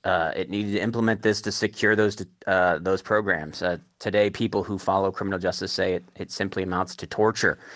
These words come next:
In fact, I spoke to a number of prison researchers, and Texas is now just one of a handful of states to still use this administrative segregation based on gang membership.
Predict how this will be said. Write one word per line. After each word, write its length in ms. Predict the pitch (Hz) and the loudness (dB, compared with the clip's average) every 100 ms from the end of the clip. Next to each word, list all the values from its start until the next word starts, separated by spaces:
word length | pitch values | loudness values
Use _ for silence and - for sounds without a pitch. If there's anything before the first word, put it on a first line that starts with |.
| - - - | -18 -20 -12
In 80 | 90 | -8
fact, 260 | - 95 90 | 0 0 0
I 40 | |
spoke 240 | 87 95 92 | -2 -4 -2
to 100 | 90 | 0
a 20 | |
number 340 | 92 98 98 | 0 2 2
of 220 | 98 - | 2 0
prison 240 | - 110 101 | -2 0 2
researchers, 640 | 120 123 117 - 107 95 | 2 4 2 4 4 2
and 100 | 87 | -2
Texas 320 | 101 98 92 | -2 -4 -4
is 80 | 92 | -4
now 180 | 90 92 | -2 -2
just 220 | 90 - | -4 -6
one 140 | 90 | -2
of 80 | 92 | 0
a 40 | 82 | -2
handful 380 | 87 90 92 | -4 -6 -4
of 80 | 92 | -6
states 320 | - 90 90 | -2 -4 -4
to 140 | - 87 | -6 -10
still 240 | - 98 | -4 -4
use 280 | 95 101 98 | -2 -2 -4
this 200 | 92 - | -6 -8
administrative 680 | 87 90 87 - 87 85 85 | -6 -6 -6 -4 -4 -4 -4
segregation 680 | 90 76 71 90 95 98 98 - _ - | -6 -6 -4 -4 -4 -8 -12 -18 _ -4
based 280 | 98 - | -4 -2
on 140 | 90 87 | -2 -2
gang 240 | 85 82 | -6 -4
membership. 500 | 87 101 101 - 80 | -2 0 0 0 -2